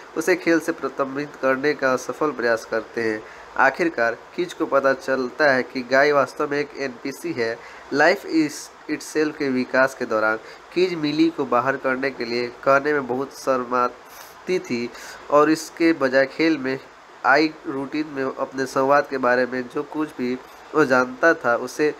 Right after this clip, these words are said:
एनकोड किया, जिसके अंततः फ्री सिटी में शामिल किया गया।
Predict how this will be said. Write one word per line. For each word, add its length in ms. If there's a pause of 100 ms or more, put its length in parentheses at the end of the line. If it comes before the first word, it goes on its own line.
(240)
एनकोड 420
किया, 440 (380)
जिसके 240
अंततः 480 (400)
फ्री 180
सिटी 340
में 240 (140)
शामिल 360
किया 240
गया। 240